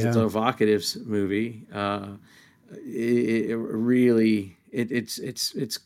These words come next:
Speaker 1: creepy, it's scary. It, it has days on end that the pastor's there, not just this one night of bad exorcism stuff.
Speaker 2: Yeah,
Speaker 1: It's like
Speaker 2: yeah.
Speaker 1: he's there in the days, and there's day br-, there's breaks, uh, to go searching out answers and things.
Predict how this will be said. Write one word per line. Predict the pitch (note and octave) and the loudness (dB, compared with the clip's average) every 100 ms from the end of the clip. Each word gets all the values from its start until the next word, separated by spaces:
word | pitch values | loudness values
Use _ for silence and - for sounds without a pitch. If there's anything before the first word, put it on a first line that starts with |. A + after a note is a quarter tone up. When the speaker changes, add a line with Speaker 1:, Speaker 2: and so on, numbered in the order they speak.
| _ _ | _ _
Speaker 1:
creepy, | - C#3+ C#3+ D3+ C#3 A#2 | 0 2 6 4 4 2
it's | G#2+ - | 0 -2
scary. | - - C3 C3 B2 B2+ A#2 | -8 -2 2 4 4 2 0
It, | A#2 - - - | -4 -8 -14 6
it | C#3 C#3 | 8 10
has | C3 A2 - - - A2 | 8 4 -4 -18 -14 10
days | C3+ C#3+ D3 C#3 C3 C#3+ | 12 12 12 10 8 6
on | C3 A#2+ | 2 4
end | B2 C#3 B2+ A2 | 4 6 4 2
that | A2+ A2+ A2 | 2 0 -2
the | |
pastor's | - B2 A2+ A#2 A2 | -2 0 0 0 2
there, | A2+ | 2
not | A#2+ C3+ | 2 2
just | A#2+ - - | 0 -2 -8
this | B2 A2+ | -6 -6
one | A2+ A#2 A#2+ A2+ | -4 -2 2 2
night | A2+ A2 G#2+ | 4 2 2
of | A2 G2 - | -2 -4 -2
bad | A#2+ A#2 A2 | 0 2 2
exorcism | A2+ A2+ A2+ A2 G2+ G#2+ | 0 -2 -2 0 0 0
stuff. | G2 A2 G#2 G2 - - - - - | -4 -8 -10 -12 -18 -20 -20 0 6
Speaker 2:
Yeah, | D#3+ D3 | 8 10
Speaker 1:
It's | C#3 A2 - | 8 6 2
like | A2 | 4
Speaker 2:
yeah. | A2+ | 6
Speaker 1:
he's | B2+ | 6
there | A2+ B2 | 6 6
in | B2 | 6
the | A#2 | 2
days, | A2+ A2+ A2+ | 4 4 4
and | G#2+ | 2
there's | A2+ G2 | 0 0
day | F#2+ A#2 | 2 2
br-, | A2+ A2+ | 2 0
there's | A#2+ A#2 | 0 0
breaks, | G#2+ A#2+ A#2+ A#2+ - - | 0 2 4 4 0 -4
uh, | A2+ - C#3 C#3 | -6 -8 -10 -4
to | C3 | 0
go | A#2 A#2 A2+ - - _ D#3+ - - | 2 2 0 -4 -14 _ -20 -20 -12
searching | - B2 A#2 A#2 | 0 0 2 0
out | G#2+ | 2
answers | A2 A2 C3 A#2+ | 2 0 0 -2
and | A#2+ | -2
things. | B2+ | -4